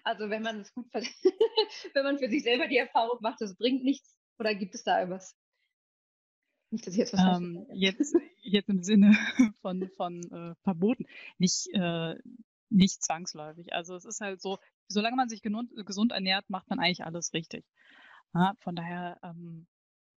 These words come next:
Speaker 2: ausgehend von einer gesunden Ernährung gibt's keine Verbote.
Speaker 1: Ja, gut. Gesund, natürlich muss man dann für sich heraus, also muss man quasi den, den gesunden Ernährungsregeln, äh, nur Zucker ist natürlich niemals gut.
Speaker 2: Aufgewogen.
Speaker 1: <laughs>
Speaker 2: Ja,
Speaker 1: Genau.
Speaker 2: genau.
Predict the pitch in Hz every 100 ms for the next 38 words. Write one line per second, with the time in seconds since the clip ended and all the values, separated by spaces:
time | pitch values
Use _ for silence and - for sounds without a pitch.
0 | _ - 190 254 226 214 208 185 170 175
1 | 202 214 202 180 185 185 170 - - 151
2 | - - - - - _ _ _ _ _
3 | _ _ - - _ - - - 214 240
4 | 240 196 233 226 233 226 226 214 202 196
5 | 196 196 - 185 190 - 175 208 - 190
6 | 196 175 180 - - - 208 190 196 196
7 | 185 196 220 214 214 202 190 185 - 175
8 | 175 185 196 190 185 190 - _ 214 185
9 | - 247 - 285 285 226 - 208 214 -
10 | 208 180 - 180 165 156 160 - - 285
11 | 294 427 - - 381 302 208 240 226 185
12 | 180 170 185